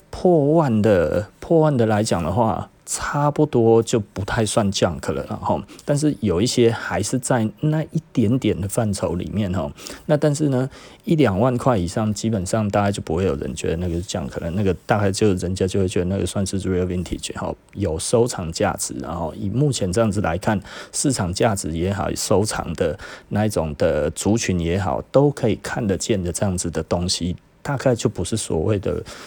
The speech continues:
vintage junk 了哈，所以，<laughs> 呃，junk 很多哈，其实是穿的人很多嘛，啊，但是呢，诶，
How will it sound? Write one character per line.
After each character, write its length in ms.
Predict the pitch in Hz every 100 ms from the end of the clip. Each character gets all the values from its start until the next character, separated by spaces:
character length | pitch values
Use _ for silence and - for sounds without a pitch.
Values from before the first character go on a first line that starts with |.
| -
vintage 460 | - 104 98 95 -
junk 380 | - 101 - -
了 140 | 69
哈， 260 | - - -
所 220 | - 131
以， 80 | 123 - - - - 165
<laughs> 480 | - - - - -
呃， 180 | 165 165 - -
junk 180 | - 165
很 240 | 107 101 95
多 220 | 113 123
哈， 140 | 113
其 160 | 90 120
实 80 | 117
是 180 | 131 143
穿 300 | - - 156
的 80 |
人 220 | 107 87 90
很 180 | 85 76
多 220 | 104 98
嘛， 140 | 92 80
啊， 100 | -
但 180 | - 131
是 240 | 113 - 113
呢， 260 | 104 98 104 - -
诶， 180 | - 139